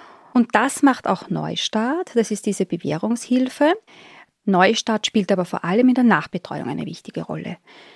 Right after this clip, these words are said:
Wenn es um besonders gefährliche Menschen geht oder das zumindest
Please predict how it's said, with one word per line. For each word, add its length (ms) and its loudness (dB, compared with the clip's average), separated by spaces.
Wenn 240 4
es 140 0
um 180 -4
besonders 520 4
gefährliche 520 -8
Menschen 380 -4
geht 480 0
oder 200 2
das 160 -4
zumindest 500 4